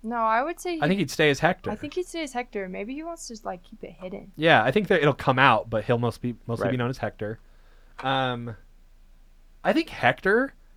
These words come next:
Speaker 2: and Susie's dad, Sam and Susie's dad, they're like, uh, they could bond over some stuff at this point.
Speaker 3: Oh, yeah.
Speaker 1: Oh,
Speaker 2: Not in
Speaker 1: yeah.
Speaker 2: the
Speaker 3: Oh,
Speaker 2: first
Speaker 3: yeah.
Speaker 2: one, but, but
Speaker 3: They
Speaker 2: now.
Speaker 3: both have some serious stuff to deal with.
Speaker 2: Yeah.
Speaker 3: You know?
Speaker 2: Um, Susie's mom, dad, I guess. Are we just killing everyone?
Speaker 3: Well, th-,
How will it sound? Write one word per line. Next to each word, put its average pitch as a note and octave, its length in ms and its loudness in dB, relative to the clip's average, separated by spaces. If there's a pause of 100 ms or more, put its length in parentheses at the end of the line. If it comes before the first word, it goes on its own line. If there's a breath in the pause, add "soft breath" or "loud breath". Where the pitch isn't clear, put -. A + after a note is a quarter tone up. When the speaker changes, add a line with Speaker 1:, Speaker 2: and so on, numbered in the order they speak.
(280)
Speaker 2:
and C#3 160 -4
Susie's F3+ 380 2
dad, B2 480 0 (180)
Sam D3 340 2
and G3+ 100 -2
Susie's A3 200 -2
dad, A3+ 160 2
they're G#3 140 4
like, - 340 2 (800)
uh, F#3 60 0
they C4 100 4
could - 180 -4
bond C3+ 280 4
over G2 180 -4
some G2 180 -12
stuff F#2+ 320 -8
at F#2+ 60 -12
this G2+ 160 -8
point. - 180 -6
Speaker 3:
Oh, A#2+ 60 4
yeah. A2 240 6 (160)
Speaker 1:
Oh, F#3 40 -8
Speaker 2:
Not A3 180 8
in - 20 -2
Speaker 1:
yeah. E3+ 60 0
Speaker 2:
the - 60 -2
Speaker 3:
Oh, - 20 8
Speaker 2:
first G3+ 180 6
Speaker 3:
yeah. G2+ 100 2
Speaker 2:
one, G2+ 220 -2
but, G#2+ 240 -6 (100)
but B2 80 -2
Speaker 3:
They B2+ 100 4
Speaker 2:
now. C3+ 260 8
Speaker 3:
both F#2+ 100 -2
have G#2+ 160 6
some G2 160 -10
serious G#2+ 360 -2
stuff A2+ 260 0
to G#2 60 -10
deal F#2+ 220 -2
with. F#2 160 -6 (160)
Speaker 2:
Yeah. B2 380 0
Speaker 3:
You G2+ 100 -8
know? G2+ 220 -4 (360)
Speaker 2:
Um, A#2+ 580 0
Susie's D#3 320 -2
mom, D#3 360 4 (500)
dad, C#3+ 220 4
I G3 60 2
guess. A3 340 0 (140)
Are C#3+ 40 0
we D#3+ 60 2
just A3 160 -2
killing E3+ 260 0
everyone? G3 380 0 (160)
Speaker 3:
Well, E3+ 260 8
th-, F3 160 0